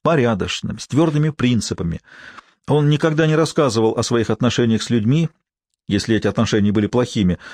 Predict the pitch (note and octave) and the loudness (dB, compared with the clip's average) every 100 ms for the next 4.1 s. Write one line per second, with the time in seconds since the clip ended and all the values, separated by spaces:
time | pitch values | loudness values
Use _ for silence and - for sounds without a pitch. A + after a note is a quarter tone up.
0 | - - _ - - - A#2+ A#2 C3+ F3 | -20 -20 _ -12 -8 -8 -6 -4 -2 0
1 | G#3+ F#3 E3+ G3 F#3+ D3 - G#3+ G#3+ F3 | 0 0 0 2 0 -2 -4 -2 0 -2
2 | - _ _ _ _ _ - E3 B3 G#3+ | -4 _ _ _ _ _ 0 2 2 0
3 | F3 F3 G#3 G#3 F#3+ F3+ F3 G#2+ F2 E2 | 2 2 2 2 2 2 0 0 -2 -4
4 | - | -6